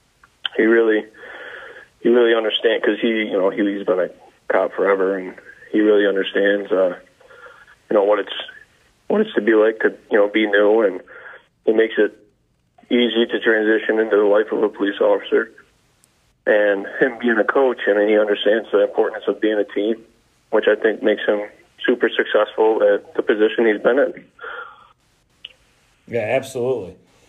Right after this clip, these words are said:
Speaker 2: So if you had to give advice to, you know, like, our current students, you know, that, that, that, that are listening,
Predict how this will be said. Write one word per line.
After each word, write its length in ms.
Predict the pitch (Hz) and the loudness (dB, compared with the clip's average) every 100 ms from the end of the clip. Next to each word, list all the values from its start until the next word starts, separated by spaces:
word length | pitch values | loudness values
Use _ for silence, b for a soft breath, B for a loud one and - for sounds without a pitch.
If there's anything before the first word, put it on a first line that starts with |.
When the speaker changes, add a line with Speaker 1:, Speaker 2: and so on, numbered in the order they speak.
| b | b
Speaker 2:
So 320 | - 185 190 | 2 4 2
if 200 | 185 175 | -2 -4
you 140 | 175 180 | 0 2
had 100 | 180 | 0
to 80 | |
give 220 | 185 214 190 | 0 2 2
advice 640 | 135 120 165 185 170 - | -2 2 2 2 -2 -10
to, 140 | - 165 | -6 -2
you 340 | 160 151 156 | 0 -2 -2
know, 80 | 143 | -2
like, 120 | 139 | -2
our 100 | 135 | -2
current 400 | 127 190 190 165 | -6 -6 -6 -6
students, 600 | - - 175 156 135 - | -8 -8 -4 -2 -4 -8
you 80 | 147 | -6
know, 140 | 135 131 | -2 0
that, 280 | 135 127 | 0 0
that, 200 | 127 123 127 | -4 -4 -2
that, 240 | 127 127 | -4 -2
that 120 | 131 | 0
are 120 | 120 | 0
listening, 720 | 117 135 127 147 135 135 131 | 2 0 -2 -6 -6 -6 -10